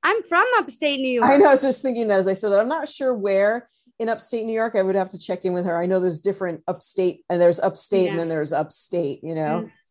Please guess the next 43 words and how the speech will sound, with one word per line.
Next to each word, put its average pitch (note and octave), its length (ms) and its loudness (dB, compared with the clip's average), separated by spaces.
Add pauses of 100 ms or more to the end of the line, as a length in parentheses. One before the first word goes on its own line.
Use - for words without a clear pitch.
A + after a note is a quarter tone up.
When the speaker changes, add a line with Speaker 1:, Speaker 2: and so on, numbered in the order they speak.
(140)
Speaker 1:
uh, A3+ 320 -4
she D#4+ 240 -8
could D4+ 160 -8
be B3+ 160 -6
in A#3 120 -6
Albany. G#3+ 680 -6
She G#3 200 -16
could F#3+ 200 -12
be G3+ 100 -6
in, F#3 140 -8 (480)
yeah. F3+ 300 -10 (1200)
Speaker 2:
Yeah. G3 320 6
So, G3 400 2
um, E3+ 460 0
Cheryl F3+ 340 -2
says, E3+ 160 -8
"I F3 80 0
want F3 220 -2
one F3 100 -2
of E3+ 80 -2
those E3+ 220 -2
as E3 140 -10
well," F3+ 180 0
but E3+ 140 -2
we're F#3+ 140 -2
gonna, G#3+ 200 -4
but F#3 180 -12
tune C#4+ 320 -4
in C4+ 160 0
on G3 200 2
the F3 80 -6
thirtieth G3 500 -2
of D#3 160 -10
June, G3+ 380 -2
two F#3+ 160 -8
weeks F#3+ 200 -2
from F3+ 140 -6
today, F#3+ 220 -2
when F#3+ 100 -2
we F3 100 -4
talk G#3+ 420 -4
to G3 60 -6
Karen F3 520 -2